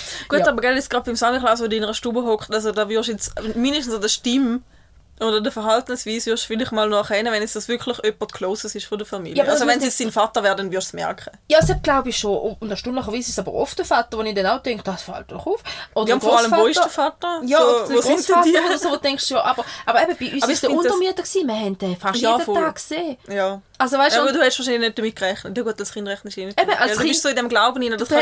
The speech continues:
Speaker 1: du
Speaker 2: hast
Speaker 1: jetzt wie nicht mehr reproduzieren.
Speaker 2: Also ich glaube, so bis, bis siebni, achte nimmst du es einfach, wie es ist.
Speaker 1: Mhm.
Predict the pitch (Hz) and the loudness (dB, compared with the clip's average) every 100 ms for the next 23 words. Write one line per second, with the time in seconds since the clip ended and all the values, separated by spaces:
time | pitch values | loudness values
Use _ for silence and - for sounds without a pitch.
0 | 294 233 233 247 247 233 220 226 208 - | 2 -2 -2 -2 0 0 -2 -4 -8 -6
1 | 202 214 196 190 240 254 - 254 262 262 | -2 -2 -2 -4 -4 -2 0 0 0 -4
2 | - - - 233 - 262 - 233 226 269 | -4 -4 -4 -4 -2 -4 -6 -4 -2 -2
3 | - 233 202 226 349 359 254 254 302 - | -4 -6 -4 -4 -4 -4 -2 -2 -4 -10
4 | 247 220 214 208 226 | -8 -6 -4 -4 -8